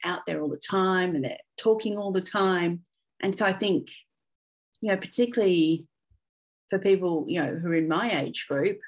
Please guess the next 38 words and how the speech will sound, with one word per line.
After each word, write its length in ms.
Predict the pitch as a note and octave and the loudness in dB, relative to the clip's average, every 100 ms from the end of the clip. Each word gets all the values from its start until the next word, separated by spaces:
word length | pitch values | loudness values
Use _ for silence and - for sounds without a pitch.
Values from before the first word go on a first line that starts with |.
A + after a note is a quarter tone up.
| - _ | -20 _
where 260 | - F3 D#3 | -2 2 2
things 300 | F3 F#3 E3+ | 2 -2 0
like 300 | D3+ - - | -2 -4 -4
there 100 | D3+ | -2
was, 240 | D3 C#3 - _ | -2 -6 -12 _
you 140 | E3 - | -4 -4
know, 60 | |
cold 340 | - E3+ D3+ - | 0 0 0 0
calling 360 | F3 D#3 D3+ | 0 2 2
when 140 | D3+ C#3+ | 2 2
we 100 | C#3+ | 0
first 320 | D#3+ D3 - | 0 -2 0
started 240 | D#3+ D3+ | -2 0
working 360 | D3 D3 D3+ D3 | -2 -2 0 0
was 440 | D3 - C#3 - - _ _ - | 0 -6 -10 -14 -16 _ _ -2
the 80 | |
way 140 | F3 D#3+ | 2 4
you 140 | D3+ | 4
made 240 | D3 C#3+ C#3 | 4 2 -2
sales, 680 | D#3+ D3 C#3+ D3 D3+ C#3+ - _ _ - | 0 0 0 -2 -6 -10 -16 _ _ -2
and 120 | F#3 | 2
now 160 | E3+ F3 | 4 4
they're 160 | D#3 | 2
seeing 340 | D#3 E3+ D#3 D#3 | 2 0 0 0
all 80 | |
these 200 | D3 D3+ | -2 -4
people 280 | - D#3+ D#3+ | -4 -4 -2
being 200 | D#3 C#3+ | 0 0
super 340 | C#3 D#3+ D#3 C#3+ | 0 -2 -2 -4
visible, 600 | D3+ D#3+ C#3 - G#3 - _ _ _ - | -2 -2 -2 -2 -4 -10 _ _ _ -6
it 100 | - | -2
can 140 | F#3+ | 0
just 340 | G#3 G3+ - | 0 -2 -4
feel 180 | F3 F3+ | 0 2
like 260 | E3 D#3+ E3 | 2 -2 -6
as 100 | D#3 | -6
an 60 | |
introvert 760 | - F3 - D3+ D3 C#3+ - | -2 0 0 0 2 2 0